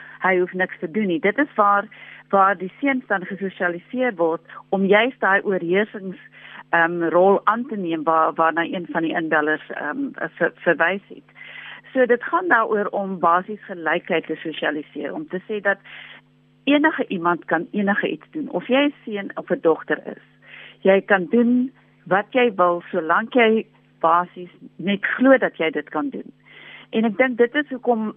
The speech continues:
baie, eh, mense as hulle in die werkplek kom en hulle kom uit omstandighede waar gelykheid belangrik was, en jy het 'n baas wat sê jy hoort nie in 'n bestuursposisie nie. Ho-, hoekom dit so moeilik is vir vrouens en hoekom dit nog steeds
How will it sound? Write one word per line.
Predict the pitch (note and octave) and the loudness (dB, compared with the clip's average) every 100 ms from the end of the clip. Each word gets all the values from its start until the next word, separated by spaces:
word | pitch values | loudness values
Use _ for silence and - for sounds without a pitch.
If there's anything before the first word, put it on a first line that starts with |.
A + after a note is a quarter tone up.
| _ | _
baie, | E3+ E3+ G#3 A#3+ A3+ - - | 0 4 4 4 2 -2 -6
eh, | F3+ E3+ | 2 2
mense | F3 F#3 G3+ F#3+ - | 2 0 -2 -6 -10
as | F3+ | -12
hulle | F3+ F3 | -8 -8
in | |
die | F3+ | -6
werkplek | E3 E3 F#3 - _ _ G3+ F3+ - | -2 0 -2 -6 _ _ 0 0 2
kom | B3+ A3+ | 2 4
en | F#3+ | 2
hulle | F3 | 2
kom | F3+ A#3+ C4 | 2 2 2
uit | A3+ | 0
omstandighede | G3 F#3 - F3 F3 - E3+ E3+ | -4 -6 -6 -6 -6 -2 0 2
waar | E3 E3 | 2 0
gelykheid | - E3 E3+ F#3 F#3 - | -2 -2 -2 -2 -6 -2
belangrik | E3 F#3 A3+ G3+ | 0 2 0 -6
was, | - - - _ - - - | -8 -12 -12 _ -20 -20 -6
en | G3 | -2
jy | F#3+ | 0
het | F#3+ | 2
'n | F#3+ | 0
baas | D3 F#3+ G3+ A3 _ - - - | 2 2 2 -4 _ -20 -20 -4
wat | F#3 - _ | -2 -2 _
sê | G#3 F#3+ | -12 -4
jy | F#3 F3+ | -4 -2
hoort | F#3+ G3 | -4 -6
nie | G#3 | -8
in | E3+ | -6
'n | |
bestuursposisie | F3 D#3 F3+ F#3 - D#3 C#3+ - | -8 -8 -8 -10 -8 -10 -10 -10
nie. | E3+ E3+ | -8 -6
Ho-, | - D3 - | -6 -10 -6
hoekom | G3 D#4 F4 | -2 0 0
dit | C#4+ - | -4 -6
so | B3+ A#3 A#3 - - - _ | -6 -6 -8 -16 -20 -20 _
moeilik | G3 G#3 C#4+ C#4+ C4 - | 0 4 6 6 2 -2
is | E3+ D#3 - _ _ - _ | -8 -8 -18 _ _ -20 _
vir | G3+ | -2
vrouens | G3 G#3+ G3+ F#3+ F3+ | 0 0 0 0 -6
en | - F#3+ | -10 -10
hoekom | G3 A#3 A3 | -4 -2 0
dit | G#3 - | 0 -2
nog | G3 - | -8 -8
steeds | - C4+ C4+ | -6 -6 -6